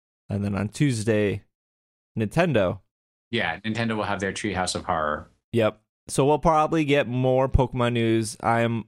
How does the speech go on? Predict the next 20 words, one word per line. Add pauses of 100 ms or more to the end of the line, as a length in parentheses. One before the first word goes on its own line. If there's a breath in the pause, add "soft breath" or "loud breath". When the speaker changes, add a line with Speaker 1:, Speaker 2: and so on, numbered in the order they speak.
Speaker 1:
I (640)
confident
we'll
get
a
new
trailer
for
Sun
and
Moon. (600)
I'm
also, (440)
I'm
also
confident
that
they're
gonna
say